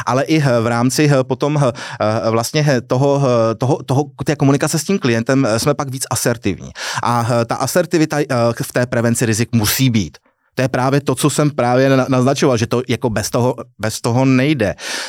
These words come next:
Jo? Bez nějaké zpětné vazby, která je na tu konkrétní situaci, kdy, eh, je tam riziko a hrozí nějaké poškození života, zdraví. V armádě, eh,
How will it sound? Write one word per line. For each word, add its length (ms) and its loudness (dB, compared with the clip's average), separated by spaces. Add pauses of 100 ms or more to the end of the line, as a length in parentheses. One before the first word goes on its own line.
Jo? 300 0 (300)
Bez 400 -2 (100)
nějaké 400 0
zpětné 440 -2
vazby, 440 0
která 320 -2
je 100 2
na 100 0
tu 120 -4
konkrétní 520 0
situaci, 520 0 (260)
kdy, 340 0
eh, 40 -2 (220)
je 140 2
tam 280 2 (100)
riziko 800 0
a 280 0
hrozí 300 0
nějaké 260 0
poškození 600 0
života, 400 0 (200)
zdraví. 360 -2 (340)
V 60 -4
armádě, 580 2
eh, 40 -6